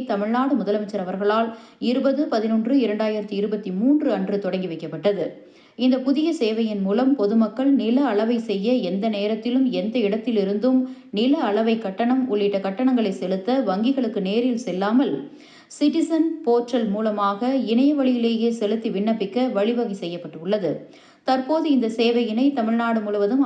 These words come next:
அனைத்து பொது சேவை மையங்கள் இ சேவை மூலமாகவும் விண்ணப்பிக்கும் வகையில் இந்த வசதி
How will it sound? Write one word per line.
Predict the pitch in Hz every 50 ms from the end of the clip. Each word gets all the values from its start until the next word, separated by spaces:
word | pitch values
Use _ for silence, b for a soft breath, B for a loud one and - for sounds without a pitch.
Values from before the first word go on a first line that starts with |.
| 208
அனைத்து | 202 220 247 254 254 269 269 - 208
பொது | 208 202 254 254 -
சேவை | 254 240 233 233 226 208 196
மையங்கள் | 190 190 202 202 190 196 175 156 - - - 208 233
இ | 254 254
சேவை | - 277 254 226 240 214 190 185
மூலமாகவும் | 196 208 202 190 190 185 196 202 208 226 254 254 220
விண்ணப்பிக்கும் | 190 196 226 233 233 233 226 - 185 170
வகையில் | 170 - 214 240 247 240 170 143 - B B B B B B 240
இந்த | 269 254 277 240
வசதி | 220 220 - 262 254 277